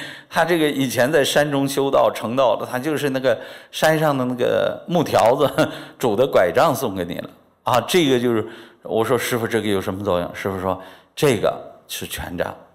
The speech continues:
以后你在江湖上行走，遇到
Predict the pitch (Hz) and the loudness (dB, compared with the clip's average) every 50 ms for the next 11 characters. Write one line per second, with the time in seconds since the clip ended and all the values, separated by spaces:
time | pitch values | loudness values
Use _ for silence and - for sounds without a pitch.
0 | _ _ _ _ _ _ - 104 113 113 139 135 123 117 110 101 95 95 - 143 | _ _ _ _ _ _ -4 -2 -2 0 2 0 2 2 0 0 0 2 4 4
1 | 123 110 98 - - - - - - - - _ - - 160 160 165 143 127 127 | 6 6 4 0 -2 -10 -16 -20 -20 -20 -20 _ 2 4 4 4 4 2 0 -2
2 | 117 123 117 110 104 - - 90 92 104 101 90 - - - - - 123 120 104 | 0 0 0 0 -2 -4 -6 -6 -6 -4 -2 -2 -2 -2 -4 -6 -2 -2 0 2
3 | 101 95 90 85 - | 4 4 2 2 0